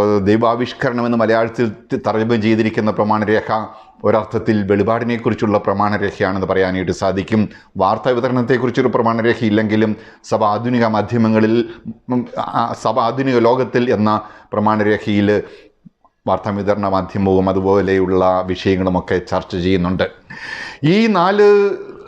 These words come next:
ഏഹ്, വിഷയങ്ങളെക്കുറിച്ചുള്ള ഒന്നാം സമ്മേളനത്തിലെ ചർച്ചകൾക്ക് മുഖ്യ നേതൃത്വം വഹിച്ചതും കൂടുതലായി സംഭാവന ചെയ്തതും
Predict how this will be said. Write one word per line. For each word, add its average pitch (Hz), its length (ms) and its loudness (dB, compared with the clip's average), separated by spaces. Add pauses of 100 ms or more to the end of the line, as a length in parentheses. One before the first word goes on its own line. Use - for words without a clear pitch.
(100)
ഏഹ്, 139 600 6
വിഷയങ്ങളെക്കുറിച്ചുള്ള 160 1000 2
ഒന്നാം 147 600 0 (360)
സമ്മേളനത്തിലെ 135 680 2
ചർച്ചകൾക്ക് 131 1200 2 (480)
മുഖ്യ 117 260 2
നേതൃത്വം 123 520 0
വഹിച്ചതും 117 520 2
കൂടുതലായി 131 460 2
സംഭാവന 120 520 0
ചെയ്തതും 113 680 0